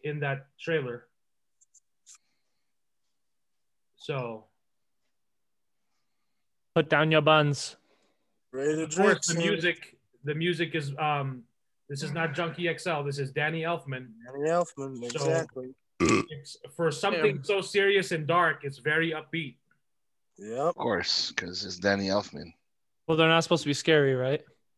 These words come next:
Speaker 4: Jesus
Speaker 1: Well,
Speaker 4: Christ.
Speaker 1: they are, because they're literally, like,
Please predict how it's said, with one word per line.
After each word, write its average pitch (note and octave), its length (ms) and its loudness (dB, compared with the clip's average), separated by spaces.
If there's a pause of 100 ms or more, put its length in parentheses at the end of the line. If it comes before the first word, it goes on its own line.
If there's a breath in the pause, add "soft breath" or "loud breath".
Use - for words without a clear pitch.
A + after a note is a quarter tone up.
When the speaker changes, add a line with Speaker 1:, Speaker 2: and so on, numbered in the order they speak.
(680)
Speaker 4:
Jesus - 460 -16
Speaker 1:
Well, D#3 380 4
Speaker 4:
Christ. A#2+ 200 -10 (540)
Speaker 1:
they C#3 220 0
are, C3 400 0 (880)
because C#3 320 -6
they're C#3 160 2
literally, D3+ 460 0
like, C3 260 -4